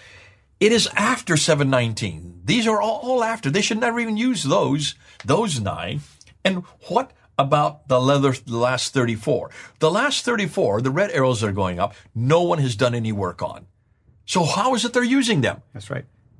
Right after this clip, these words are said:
Speaker 1: They didn't look to any research. They had nothing to source what they were saying. They had nothing to back up what they were saying. They needed these verses, so they went to this manuscript to get this verse.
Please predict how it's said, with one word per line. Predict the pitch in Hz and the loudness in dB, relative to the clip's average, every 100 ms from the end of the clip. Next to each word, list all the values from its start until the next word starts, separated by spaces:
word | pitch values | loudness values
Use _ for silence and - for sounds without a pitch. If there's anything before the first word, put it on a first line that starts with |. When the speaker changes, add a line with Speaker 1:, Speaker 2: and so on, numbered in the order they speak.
| - | 4
Speaker 1:
They | 220 247 | 4 4
didn't | 156 175 294 339 247 | 0 2 2 0 0
look | 151 160 240 - | 2 4 4 2
to | 185 170 | 2 2
any | 143 135 | 2 0
research. | 110 117 143 - 240 - | 2 0 0 2 0 2
They | 139 | 0
had | 135 127 | 2 0
nothing | 117 196 220 294 | 2 0 0 -4
to | 247 | -4
source | - 143 127 | 0 -2 -2
what | 104 | -4
they | 95 | -4
were | 90 | -4
saying. | 98 127 160 - | -2 -2 -2 -6
They | - | 0
had | 151 139 | 2 4
nothing | 127 185 220 302 196 | 2 2 0 -2 0
to | |
back | 120 113 107 | 0 0 -2
up | 101 | -4
what | 101 | -4
they | 101 | -2
were | 98 98 | -2 0
saying. | 151 147 - - | 0 0 -6 -6
They | 104 185 233 | 0 2 2
needed | 165 196 208 196 | 2 0 0 0
these | 170 165 | 0 0
verses, | 160 175 165 | 2 0 0
so | 143 | -2
they | 123 | 0
went | 110 127 | 0 -4
to | 113 | -4
this | 92 160 208 | 0 0 2
manuscript | 180 180 165 | 0 0 -2
to | 139 | -2
get | 117 104 | -2 -2
this | 185 | -4
verse. | - 185 180 | -2 -2 -2